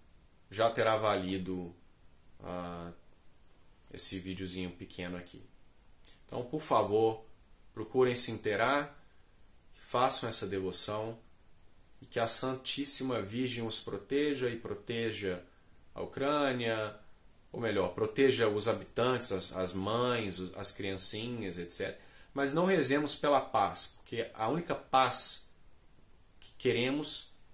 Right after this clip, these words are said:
é a paz de Cristo, que vem pela conversão. E às vezes as guerras,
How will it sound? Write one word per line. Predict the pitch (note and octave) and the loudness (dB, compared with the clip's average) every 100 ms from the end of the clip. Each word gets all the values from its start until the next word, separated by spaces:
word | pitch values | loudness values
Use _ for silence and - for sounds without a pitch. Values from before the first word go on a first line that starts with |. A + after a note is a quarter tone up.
| - | -10
é | - | -4
a | A2 | -4
paz | - B2 A#2+ - - - - | 0 0 2 0 0 -8 -16
de | G2+ | -10
Cristo, | - A#2+ A2+ - - - - - - - | -4 0 2 0 -2 -16 -20 -20 -20 -16
que | F2+ | -6
vem | A2 A2+ | -4 -2
pela | G#2+ G#2 | -4 -4
conversão. | A2+ G#2 F#2+ - - A2 F#2 - - - - | -6 -6 -4 -2 -2 -4 -8 -12 -20 -16 -2
E | |
às | A#2 A#2 | 2 4
vezes | C3 | 4
as | C#3+ B2+ - | 2 2 2
guerras, | B2 C3 C3+ D3+ - - | 2 2 2 0 -2 -4